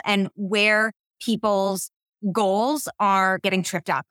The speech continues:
So where they're like, "Oh, I really wanted to accomplish this on this product, but I actually can't." And so that's a downfall. So I would say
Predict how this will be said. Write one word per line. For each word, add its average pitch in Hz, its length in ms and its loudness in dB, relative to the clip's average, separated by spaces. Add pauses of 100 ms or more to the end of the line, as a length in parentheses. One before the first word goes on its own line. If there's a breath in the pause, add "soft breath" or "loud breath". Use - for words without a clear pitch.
(180)
So 214 200 2
where 202 280 2
they're 196 160 2
like, 196 240 0
"Oh, 233 100 2
I 202 120 4
really 202 260 0
wanted 185 320 0
to - 140 -6
accomplish 190 440 -2
this 208 240 -2
on 196 100 0
this 190 160 0
product, 233 460 0
but 208 100 -2
I 190 60 4
actually 170 460 -4
can't." 165 400 -8 (360)
And 208 140 2
so 196 140 0
that's 175 200 -2
a 180 80 -4
downfall. 165 600 -4 (160)
So 226 260 0
I 214 60 0
would 233 120 -2
say 190 380 0